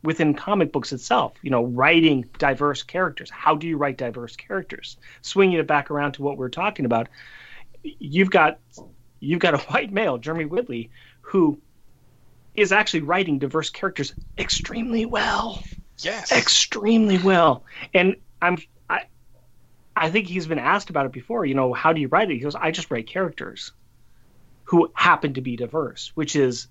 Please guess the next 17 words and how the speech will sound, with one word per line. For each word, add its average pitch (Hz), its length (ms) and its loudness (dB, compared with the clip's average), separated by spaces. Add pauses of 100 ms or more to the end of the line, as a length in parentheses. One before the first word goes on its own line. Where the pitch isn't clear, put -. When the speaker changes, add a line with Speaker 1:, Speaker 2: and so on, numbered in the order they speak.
Speaker 1:
the 139 80 -4
secret 143 400 0
to 127 80 -6
doing 127 360 4
it." - 160 -16 (100)
It's, - 320 -2 (540)
if 143 140 2
you 208 80 6
wanna 233 200 6
write 175 220 6
a - 40 2
good 175 320 0
character, 160 600 -2 (200)
write 185 200 4
the 165 60 -8
good 156 240 -4
character 165 480 -6